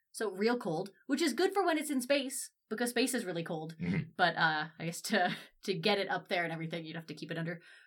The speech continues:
Speaker 1: pretty, uh, intense cold conditions.
Speaker 2: Mm-hmm. And this is, again, to allow it to have the necessary sensitivity to
Speaker 1: Right.
Speaker 2: achieve its mission, right? So that it can see, detect these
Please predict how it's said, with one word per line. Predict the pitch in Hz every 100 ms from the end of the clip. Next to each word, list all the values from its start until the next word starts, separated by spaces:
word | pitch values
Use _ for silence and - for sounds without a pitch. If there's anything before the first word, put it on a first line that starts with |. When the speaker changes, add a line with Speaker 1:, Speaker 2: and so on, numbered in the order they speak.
| _
Speaker 1:
pretty, | 427 403 359 339 320
uh, | 233 240 226 226 226 _ _
intense | 208 208 - 240 226 - -
cold | - 190 175
conditions. | - 156 - 143 -
Speaker 2:
Mm-hmm. | 170 165 143 - -
And | - 107
this | 143 151
is, | 131
again, | 113 104 98 92 87
to | 82 101
allow | 95 92 87 87 92 95
it | -
to |
have | 85 - 90 82
the | 80
necessary | 85 92 - 113 - 98 90
sensitivity | - 87 - - 85 76 -
to | 160
Speaker 1:
Right. | 160
Speaker 2:
achieve | - - 80
its | 73 -
mission, | 78 - - - - - -
right? | 90
So | -
that | 95
it | 95
can | - 85
see, | - 98 92
detect | 85 - - -
these | 80